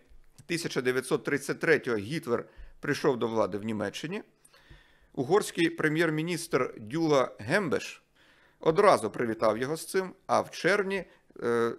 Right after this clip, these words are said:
приїхав в Німеччину і став першим європейським політиком високого рангу, який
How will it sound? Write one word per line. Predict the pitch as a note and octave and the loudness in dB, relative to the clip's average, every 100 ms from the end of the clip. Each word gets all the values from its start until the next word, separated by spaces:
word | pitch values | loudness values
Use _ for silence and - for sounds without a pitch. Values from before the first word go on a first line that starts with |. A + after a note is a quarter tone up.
| - - | -10 0
приїхав | - C3 B2 G#2+ | 2 2 2 0
в | |
Німеччину | C3+ A3 A3+ F3+ D3 | 0 0 -2 -4 -6
і | B2 | -6
став | - D3+ C3+ - - _ | 0 2 2 -2 -20 _
першим | D3 E3 D#3+ B2+ A#2 | 4 4 4 -2 0
європейським | A#2+ B2 C3+ A#2+ - A#2+ | 0 2 0 0 -4 -2
політиком | C3+ C3+ C3+ B2 A2 | -2 -2 -4 -6 -4
високого | A#2+ - B2+ A#2 G#2 | -4 -2 -2 -2 0
рангу, | A2+ E3 G3+ D#3 | 0 0 -2 -4
який | A2 - D#3 D3+ | -4 0 -2 -2